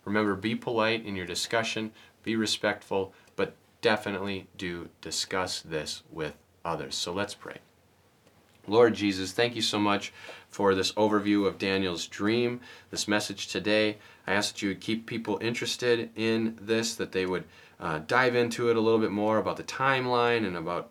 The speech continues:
uh, how things happened and when they happened, and really, uh, understand what was going on, uh, during the world at that time that Daniel lived, that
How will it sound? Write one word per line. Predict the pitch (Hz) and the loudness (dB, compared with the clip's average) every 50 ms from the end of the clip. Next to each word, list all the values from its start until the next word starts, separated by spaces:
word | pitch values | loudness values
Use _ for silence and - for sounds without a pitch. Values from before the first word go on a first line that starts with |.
| _ - | _ -10
uh, | 92 87 85 80 | -8 -6 -6 -6
how | 78 - 123 123 120 120 | -4 0 2 2 2 2
things | - 123 117 110 113 - | 2 -2 -2 -2 -2 -2
happened | - 117 113 113 113 110 101 | -2 -2 -2 0 -2 -4 -4
and | 90 92 104 | -2 0 0
when | 131 135 127 123 | 2 2 2 0
they | 113 113 | 0 0
happened, | 107 101 104 104 - 101 98 90 | 0 -2 -2 -2 -2 -6 -6 -6
and | 85 82 80 - - - - - - _ - | -8 -10 -12 -14 -20 -20 -20 -20 -20 _ -8
really, | 127 165 254 285 202 123 - - - - - | -2 2 4 4 4 4 2 0 -8 -12 -8
uh, | 110 78 - - - | -6 -6 -6 -6 0
understand | - 185 208 165 - - - - - 147 165 170 135 101 92 92 | 2 2 2 2 0 -2 -4 -2 -2 -2 0 0 0 -2 -2 0
what | 123 175 202 | 0 0 2
was | 165 117 - | 2 -2 -2
going | - 110 101 90 87 92 | -2 -2 0 0 2 2
on, | 107 120 123 117 104 92 - - - - - - - - _ _ - | 2 4 4 4 2 0 -4 -8 -20 -20 -20 -20 -20 -20 _ _ -12
uh, | 87 78 76 - | -10 -10 -8 -2
during | - 147 165 165 135 107 | 2 4 4 4 4 2
the | 87 | -2
world | 87 95 117 135 139 120 92 87 | 0 2 4 6 6 4 4 2
at | 78 | -4
that | - 98 92 82 - | -2 -2 -2 -2 -4
time | - - 120 123 123 117 104 95 92 87 | -8 -6 -2 0 0 2 0 0 -2 -6
that | 87 87 - | -8 -8 -6
Daniel | 107 98 104 104 101 90 85 | -4 -4 -2 -2 -2 -4 -4
lived, | 85 107 147 143 110 85 80 - - _ - - - - - - _ _ _ 101 | -2 -2 0 0 0 -2 -4 -6 -18 _ -20 -20 -20 -20 -20 -20 _ _ _ -6
that | 107 101 98 95 92 | -4 -2 -2 -2 -4